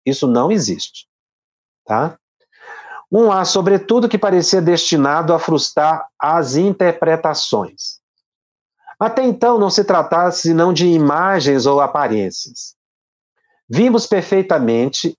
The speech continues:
bem que o perispírito pode adquirir as propriedades da matéria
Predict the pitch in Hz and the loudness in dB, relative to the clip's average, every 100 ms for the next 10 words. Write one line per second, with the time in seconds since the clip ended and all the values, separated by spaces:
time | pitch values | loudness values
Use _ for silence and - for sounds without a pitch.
0 | - 107 135 127 139 127 - 254 214 - | -8 -2 -2 0 -2 -2 0 2 0 -4
1 | - 147 156 160 156 _ - 151 185 170 | -6 0 0 -2 -10 _ 0 2 2 2
2 | 143 143 131 110 110 147 - - 165 165 | 0 -2 -2 -2 0 -2 -4 -2 -2 -2
3 | - 147 143 113 98 110 101 95 123 113 | -2 -2 0 0 0 0 0 -2 -2 -2
4 | - - 147 185 180 175 | -6 -2 2 2 0 -4